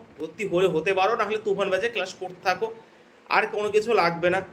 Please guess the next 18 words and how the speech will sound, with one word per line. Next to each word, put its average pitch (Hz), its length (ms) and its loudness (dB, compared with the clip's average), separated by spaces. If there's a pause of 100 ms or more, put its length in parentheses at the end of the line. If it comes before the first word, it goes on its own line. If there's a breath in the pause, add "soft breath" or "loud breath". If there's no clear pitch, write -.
(200)
রামবানটা 226 680 4
হয়েছিল 226 440 2
পুলিশের 226 380 -2
জন্য 220 160 0
করিয়েছিলাম, 214 520 0
রামবান 190 480 2 (160)
আলাদা 180 200 4
ব্যাপার, 180 220 4
সেটা 190 180 -2
হয়ে 165 240 6
গেছে, 135 240 0
ঠিক 190 160 2
আছে? - 260 -4 (1300)
রেলওয়ে 190 340 10
আপনার 240 260 4
কনসেপ্ট 208 420 0
ছাড়া 226 160 2
আর 208 200 4